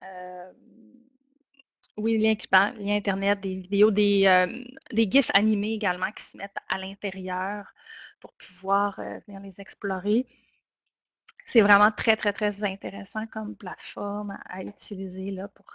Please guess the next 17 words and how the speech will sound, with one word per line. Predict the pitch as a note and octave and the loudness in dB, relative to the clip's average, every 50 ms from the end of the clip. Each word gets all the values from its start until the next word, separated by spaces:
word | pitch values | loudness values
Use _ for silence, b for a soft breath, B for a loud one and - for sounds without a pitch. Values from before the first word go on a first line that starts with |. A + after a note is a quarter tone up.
| - | -12
rendre | - F#3 F#3+ G3+ G3 F#3+ - | -10 -8 -6 -6 -6 -6 -6
une | F#3+ F#3 | -8 -8
présentation | - - - F3+ F#3 F#3 F#3 - G3+ G#3 - - A3+ A3 G#3+ | -8 -12 -14 -12 -12 -12 -8 -8 -8 -8 -6 -6 -4 -2 -2
un | G3+ F#3 | -2 -2
peu | - - G3+ - | -4 -10 -16 -16
plus, | - - - G#3+ A3+ A3+ A3 | -12 -4 -2 0 2 2 4
euh, | G#3 F#3 F#3 - - - - _ _ B B B B B B B B | 2 2 2 0 -2 -4 -10 _ _ B B B B B B B B
interactive, | - G#3 G3+ - G3 F3+ F#3+ F#3 - - - - G3+ G3 G#3 G3 F#3+ | -6 -2 4 4 6 6 4 2 0 -12 -8 -4 0 2 2 2 2
là, | F#3+ F#3+ | 0 -2
puis | - - | -2 -2
que | - G#3 | 0 0
les | G3 | 2
gens | F3+ G3 G3+ | 2 0 -2
puissent | - A3 G#3 - | -2 -4 0 0
agir | G3+ F#3+ F3+ F#3+ F#3 | 0 0 0 -2 -4
dessus | F3+ F#3 F#3 - - - - G3+ | -6 -6 -8 -8 -12 -12 -14 -12
aussi. | G3 - - - - - | -12 -12 -12 -14 -16 -20